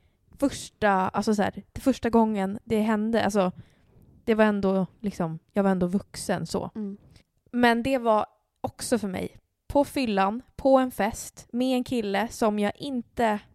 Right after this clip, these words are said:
Speaker 1: inte känner något speciellt för.
Speaker 2: Mm.
Speaker 1: Inte tycker är speciellt snygg eller charmig. Det var bara en kille. Och
Speaker 2: Bara
Speaker 1: bara
Speaker 2: bara en kille.
Speaker 1: in på toa. Nu öppnar jag upp mig här, men in på toa,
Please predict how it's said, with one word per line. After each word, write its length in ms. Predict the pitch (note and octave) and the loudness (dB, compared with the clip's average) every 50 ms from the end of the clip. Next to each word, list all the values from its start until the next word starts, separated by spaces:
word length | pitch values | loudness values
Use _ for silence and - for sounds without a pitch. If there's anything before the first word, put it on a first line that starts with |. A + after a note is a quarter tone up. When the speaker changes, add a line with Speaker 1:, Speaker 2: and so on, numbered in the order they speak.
| - _ _ _ _ _ _ _ _ _ _ _ _ _ _ _ _ _ _ _ _ _ _ _ _ _ _ _ _ _ - | -20 _ _ _ _ _ _ _ _ _ _ _ _ _ _ _ _ _ _ _ _ _ _ _ _ _ _ _ _ _ -8
Speaker 1:
inte 720 | D#4 E4+ C4 A3 - _ - A#3+ G#3+ G#3 G3+ G3 F#3+ - - | -6 -4 -4 -4 -4 _ 0 2 2 2 2 0 -2 -4 -6
känner 280 | - - A3+ G3+ F#3+ F3+ | -4 -4 -2 -2 0 -2
något 120 | F3 - | -2 -4
speciellt 400 | - - F#3+ - - E3 E3 - | -4 -8 -8 -6 -6 -6 -6 -6
för. 340 | - - - - - G#3+ - _ | -6 -4 -4 -2 -4 -6 -8 _
Speaker 2:
Mm. 160 | - G#3 G3+ G3 | -12 -12 -8 -4
Speaker 1:
Inte 300 | A#3+ D4 C4 A#3 - A3+ | -2 -2 -2 0 -2 -2
tycker 260 | G#3 - G#3+ - G3+ F#3 | -4 -4 -4 -4 -4 -4
är 40 | |
speciellt 380 | E3+ - - - - F3+ E3 - | -4 -6 -10 -8 -8 -8 -6 -8
snygg 340 | - - G3 F#3 F3+ F3 F#3 | -8 -4 -4 -4 -2 -2 -4
eller 120 | E3+ F3 | -4 -4
charmig. 380 | - - F#3 E3+ E3 E3 E3+ F3+ | -4 -4 -4 -4 -4 -4 -4 -6
Det 80 | G#3 | -6
var 80 | A3+ A3+ | -4 -2
bara 220 | C#4 D#4 D#4 - - _ - - - _ _ _ - _ _ _ _ - | 0 0 0 -2 -4 _ -16 -20 -20 _ _ _ -20 _ _ _ _ -6
en 180 | F#4 F#4 F4 | -6 -6 -6
kille. 560 | - - - - D#4+ G#3+ G3+ F#3+ G#3 G3+ F#3 - _ _ _ _ _ _ _ _ _ _ - - - - - - _ _ _ _ _ _ _ - - _ - | -10 -6 -2 -2 -2 0 -2 -2 -2 -2 -4 -6 _ _ _ _ _ _ _ _ _ _ -10 -10 -10 -10 -12 -18 _ _ _ _ _ _ _ -20 -20 _ -2
Och 60 | - | 0
Speaker 2:
Bara 140 | - G#3 G#3+ | 2 4 6
Speaker 1:
bara 280 | C#4 C#4 B3 A3+ - - - - - - - _ _ _ _ _ _ _ _ _ | 6 6 6 4 2 -2 -8 -16 -20 -20 -20 _ _ _ _ _ _ _ _ _
Speaker 2:
bara 200 | - F4+ D4+ - | 4 4 4 4
en 260 | - C4 C4 C4+ C#4 - _ _ _ _ _ _ _ | 2 -2 -4 -6 -10 -14 _ _ _ _ _ _ _
kille. 360 | - - B3 G3 - - - - | -10 -8 -8 -8 -8 -12 -10 -6
Speaker 1:
in 380 | C4+ C#4+ C#4+ C#4+ C4+ C4 C#4 | -6 -4 -4 -4 -6 -6 -8
på 160 | C4+ - - C4 | -8 -6 -8 -4
toa. 480 | - C#4 B3 G3+ F#3+ F3+ E3+ - - - _ _ | -2 -2 -2 0 0 0 -2 -2 -4 -8 _ _
Nu 280 | - G3+ G3 A3 A#3+ - | -4 -2 -2 -2 -2 -4
öppnar 220 | F#3 - - F3 | -4 -4 -4 -4
jag 60 | F3+ | -4
upp 80 | E3+ - | -4 -4
mig 120 | - F3+ | -6 -6
här, 120 | F#3 - - | -6 -6 -4
men 240 | G#3+ - G#3 G#3+ - _ _ _ _ _ _ | -4 -6 -6 -6 -10 _ _ _ _ _ _
in 320 | - C#4+ D#4 D#4+ D#4+ D#4+ D#4 | -4 -4 -4 -4 -6 -4 -4
på 100 | D4+ D4 | -6 -4
toa, 460 | - - C4+ A3 F#3+ F3 F3 F#3 | 0 0 0 2 2 0 -2 -2